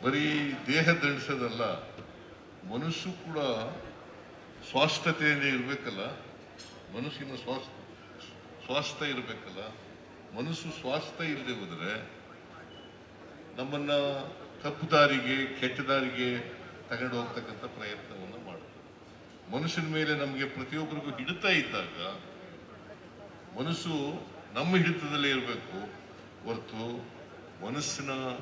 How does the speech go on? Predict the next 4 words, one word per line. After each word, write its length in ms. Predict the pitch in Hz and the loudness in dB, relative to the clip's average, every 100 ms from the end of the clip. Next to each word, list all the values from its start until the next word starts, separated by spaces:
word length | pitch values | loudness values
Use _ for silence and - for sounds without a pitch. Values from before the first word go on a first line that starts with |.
| - - - | -8 -12 -4
ಹಿಡಿತದಲ್ಲಿ 520 | 127 131 143 127 131 | -4 -4 -4 -2 -2
ನಾವಿರ್ಬಾರ್ದು. 680 | 117 98 95 82 80 - - - - - - - - - - - - - - - - 98 | -4 -4 -6 -8 -10 -10 -12 -16 -14 -14 -14 -14 -14 -16 -16 -16 -16 -14 -14 -14 -8 2
ಆಗ 260 | 127 156 | 6 6
ಮಾತ್ರ 460 | 151 143 156 151 151 | 6 10 10 10 8